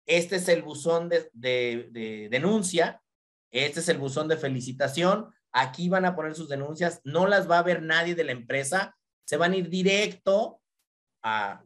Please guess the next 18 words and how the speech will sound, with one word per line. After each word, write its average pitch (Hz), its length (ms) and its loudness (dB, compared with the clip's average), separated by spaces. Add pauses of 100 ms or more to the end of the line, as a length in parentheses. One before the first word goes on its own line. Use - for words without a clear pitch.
Check 165 180 2
cero 135 200 0
treinta 123 280 -2
y 131 80 2
cinco, 185 420 0
al 165 120 2
despacho, 170 580 0
a 156 40 0
la 131 280 -2
persona, 156 640 -8 (200)
a 127 140 -4
fulanito 156 640 -4
de 196 80 4
tal, 170 280 0
que 160 100 -2
nosotros 170 440 -4
comisión 165 480 -2
decidimos 202 840 -2